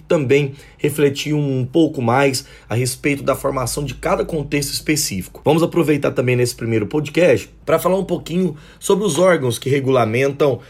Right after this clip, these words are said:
nacionalmente, o ifam, e internacionalmente, a unesco, os patrimônios históricos.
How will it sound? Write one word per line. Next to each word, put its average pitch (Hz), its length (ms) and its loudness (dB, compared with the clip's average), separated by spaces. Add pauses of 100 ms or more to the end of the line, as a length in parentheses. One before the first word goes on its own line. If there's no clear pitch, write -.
(160)
nacionalmente, 143 1160 0 (160)
o 98 100 -4
ifam, 156 400 0 (240)
e 214 140 -4
internacionalmente, 165 1000 0
a 131 80 -2
unesco, 151 640 0 (260)
os 143 140 -2
patrimônios 127 540 0
históricos. - 640 -6